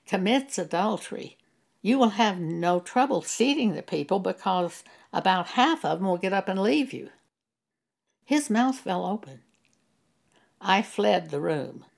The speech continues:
I did not stay for the dinner. Not gonna sit next to a man like that.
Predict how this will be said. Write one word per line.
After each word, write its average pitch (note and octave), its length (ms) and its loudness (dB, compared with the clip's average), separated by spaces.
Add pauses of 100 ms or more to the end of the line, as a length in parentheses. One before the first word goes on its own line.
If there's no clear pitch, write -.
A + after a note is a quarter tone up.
(960)
I G#3 120 4
did G3 220 -2
not F3 280 -4
stay E3+ 360 0
for D3 160 -10
the C3+ 120 -6
dinner. C3 400 -6 (1300)
Not F#3 300 2
gonna G#3+ 220 2
sit - 300 -2
next F3+ 360 -6
to E3+ 140 -2
a D3 40 -4
man C#3 300 -8
like C3 300 -12
that. G#3 340 -2